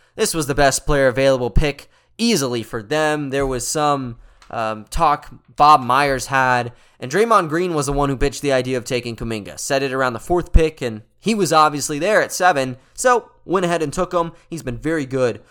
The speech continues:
for Golden State when he sees the court. He's not available, though, and that leaves it to Franz Wagner to take the number seven pick. This one's not very close. When you look at what Golden State needs, they need that defensive ability, which Franz brings,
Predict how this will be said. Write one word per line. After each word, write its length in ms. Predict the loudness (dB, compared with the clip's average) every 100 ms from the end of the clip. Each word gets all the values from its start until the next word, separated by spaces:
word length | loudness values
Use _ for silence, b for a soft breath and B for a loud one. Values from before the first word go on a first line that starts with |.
| b
for 140 | -8
Golden 380 | -4 -4 -4 -6
State 380 | -6 -6 -6 -8
when 460 | -10 -6 -6 -8 -12 -14
he 160 | -10
sees 560 | -8 -8 -8 -10 -12 -16 _ _
the 120 | -10
court. 500 | -6 -4 -4 -6 _ _ _ _ -4
He's 220 | -2 2
not 200 | 2 2
available, 400 | 2 -2 -2 -2
though, 360 | 0 0 -2 b b b b
and 180 | -8 -2
that 260 | 0 0
leaves 300 | -2 -6 -4
it 320 | -4 -4 -8 -18 b b b
to 180 | -8
Franz 680 | -2 0 2 2 2 0 -6 -10
Wagner 680 | 0 6 6 6 2 -6 -6
to 160 | -8
take 280 | -8 -6 -6
the 60 | -4
number 240 | -4 -4
seven 340 | -4 -4 -4 -4
pick. 240 | -4 -4
This 200 | -6 -6
one's 180 | -6 -2
not 180 | -2 0
very 200 | -4 -4
close. 520 | -2 -2 -2 -6 -12 b b
When 140 | -4
you 80 | 0
look 180 | 0 0
at 120 | 0
what 280 | 2 0 -2
Golden 300 | -6 -6 -6
State 320 | -6 -4 -4
needs, 420 | -6 -8 -8 -10 -18 b b
they 120 | -14
need 200 | -10 -6
that 160 | -6 -6
defensive 440 | -2 -2 -2 -6
ability, 460 | -4 -4 -4 -4 -8
which 180 | -12
Franz 420 | -10 -2 0 -2 -4
brings, 560 | -2 -2 -2 -6 -12